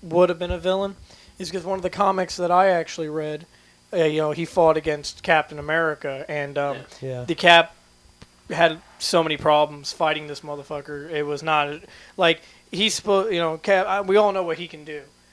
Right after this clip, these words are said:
Speaker 2: Yeah.
Speaker 1: And, you know, he's got the super soldier serum, so f-, physically he's sh-, way stronger than Daredevil. But even with that, he couldn't, he, it was a draw. So if you put him as a villain, you gotta think,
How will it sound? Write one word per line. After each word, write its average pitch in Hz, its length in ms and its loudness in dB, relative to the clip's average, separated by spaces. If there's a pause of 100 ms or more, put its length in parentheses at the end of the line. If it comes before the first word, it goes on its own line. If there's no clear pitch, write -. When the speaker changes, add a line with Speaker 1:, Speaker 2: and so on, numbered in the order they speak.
(100)
Speaker 2:
Yeah. 143 120 -10
Speaker 1:
And, 165 200 0
you 165 60 -4
know, 151 260 2 (440)
he's 190 260 0
got 196 100 0
the 175 60 -8
super 185 320 -8
soldier 165 340 -6
serum, 160 200 -8
so 160 140 -6
f-, 143 60 -12
physically 185 800 -6
he's 156 140 -10
sh-, - 180 -6
way 185 340 -2
stronger 170 540 -8
than 151 180 -14
Daredevil. 147 580 -4 (340)
But 190 120 0
even 196 260 -6
with 196 240 -4
that, 143 260 -6 (200)
he 180 140 -6
couldn't, 175 280 -2
he, 170 360 -4 (240)
it 180 120 -4
was 165 140 -2
a 151 40 -4
draw. 151 460 2 (380)
So 185 200 2
if 165 120 2
you 208 160 -2
put 208 180 2
him 214 140 -4
as 165 160 -4
a 151 60 -10
villain, 165 340 -2 (260)
you 196 120 -6
gotta 202 160 4
think, 180 400 -8